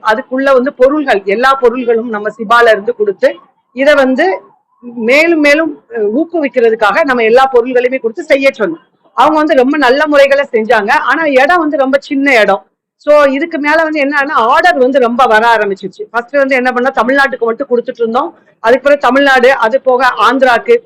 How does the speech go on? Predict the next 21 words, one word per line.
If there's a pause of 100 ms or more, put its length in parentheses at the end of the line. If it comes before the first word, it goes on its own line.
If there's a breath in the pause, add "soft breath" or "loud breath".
(200)
இங்கெல்லாம்
ஆர்டர்
ரொம்ப
வர
ஆரம்பிச்ச
பிறகு (320)
என்ன
ஆகுதுன்னா
அந்த
இடம்
வந்து
ரொம்ப
சின்ன
இடம் (500)
உரு-,
உற்பத்தி
பண்றதுக்கு.
அதனால
அவங்க
என்ன
பண்ணாங்க,